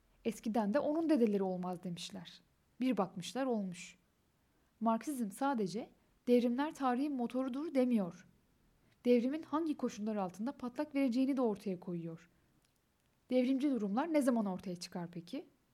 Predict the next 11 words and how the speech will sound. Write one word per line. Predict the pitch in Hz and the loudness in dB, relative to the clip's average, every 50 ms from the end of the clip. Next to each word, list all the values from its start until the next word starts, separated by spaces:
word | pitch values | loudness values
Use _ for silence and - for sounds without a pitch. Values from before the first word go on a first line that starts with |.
| _ _ _ _ _ _ _ _ _ _ _ - | _ _ _ _ _ _ _ _ _ _ _ 0
Birincisi, | 233 226 226 208 196 190 190 - - 302 339 392 - - | 2 2 2 2 0 -2 -6 -6 -4 -4 -4 -4 -4 -2
yönetenler | 233 226 226 220 220 226 202 190 196 254 269 - | 0 0 0 0 0 -2 -4 -2 -2 -2 -2 -2
eskisi | 240 - - - - - 247 | -6 -6 -8 -12 -10 -6 -2
gibi | 208 208 190 233 | -2 0 0 0
yönetemediğinde. | 285 285 247 220 208 208 233 202 190 175 156 175 165 160 160 160 - - - _ _ _ _ _ _ _ _ _ _ _ _ _ _ _ _ _ | 0 2 2 0 0 0 0 0 0 -2 -2 -6 -6 -8 -10 -12 -14 -18 -20 _ _ _ _ _ _ _ _ _ _ _ _ _ _ _ _ _
Bu | - 339 294 277 | 2 4 6 6
döneme | 262 208 196 170 170 180 220 294 - - - _ | 4 4 2 0 -2 -2 -4 -4 -6 -10 -12 _
iki | - 240 - 294 254 | -10 -2 0 2 4
bin | 294 294 | 4 2
sekiz | - - 311 320 320 302 254 | 2 -2 0 2 2 2 2
yılında | 240 202 180 185 180 180 196 254 320 | 2 0 0 -2 -4 -4 -6 -8 -8